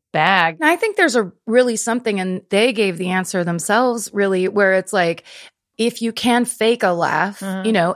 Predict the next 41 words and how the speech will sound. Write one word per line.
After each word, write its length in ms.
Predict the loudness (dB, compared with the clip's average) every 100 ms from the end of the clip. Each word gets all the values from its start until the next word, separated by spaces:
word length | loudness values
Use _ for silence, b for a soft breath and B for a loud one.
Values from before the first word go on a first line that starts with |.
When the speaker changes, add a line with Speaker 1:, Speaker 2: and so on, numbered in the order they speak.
| 0
Speaker 2:
act 280 | 0 0 0
as 260 | 0 0
if, 320 | 0 0 -4
the 140 | -2 0
old 180 | 0 -2
A 340 | -2 0 0
A 40 | -2
style, 500 | -4 0 0 0 0
act 280 | 0 -2 -2
as 160 | -2 0
if, 280 | 0 -2 -8 B B B
and 200 | 2 2
then 160 | 0 0
be 140 | 0
like, 260 | 2 0 -4 B B B
"I 140 | 0
know, 200 | 4 2 0
can 140 | -2
you 80 | -2
imagine 280 | -2 -2 -4
if 140 | -4
you 100 | -2
were 80 | 0
on 140 | 0 -2
a 80 |
reality 400 | -2 -2 -2 -2 -4
show 220 | -2 -2
when 160 | -2
you 160 | -4 -2
were 120 | -2
nineteen?" 680 | -2 -2 -4 -6 -4 -4 -2 0
Like, 160 | 0
Speaker 1:
Yeah. 260 | 0 -8 -14 _ _ -2
Speaker 2:
turn 240 | 0 2
it 160 | 0 2
back 400 | 2 2 -2 -8 -4
of, 160 | -2
like, 340 | 0 -2 -4 -10 _ _ _ -4
what 300 | 0 0 0
would 180 | -4
your 600 | -2 0 2 2 0 -4